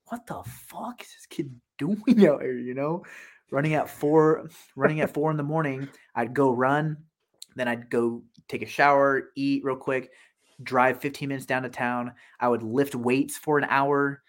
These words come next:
I would lift weights, then I'd go throughout school, then I'd go to wrestling practice or football practice.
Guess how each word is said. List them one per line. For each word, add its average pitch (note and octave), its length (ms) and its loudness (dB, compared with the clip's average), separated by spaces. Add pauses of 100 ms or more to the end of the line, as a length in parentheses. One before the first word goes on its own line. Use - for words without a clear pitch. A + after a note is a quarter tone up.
(420)
I A#2 60 0
would A#2 140 -2
lift C3+ 180 -4
weights, B2+ 420 0 (280)
then B2+ 100 -4
I'd A#2+ 140 -4
go B2 100 0
throughout A#2 280 -2
school, D3+ 560 -2
then B2+ 120 -4
I'd A#2+ 140 -4
go B2+ 100 -4
to A2+ 80 -2
wrestling B2+ 480 -2
practice C3 460 0
or G#2 40 -4
football C3+ 280 0
practice. C3+ 540 -4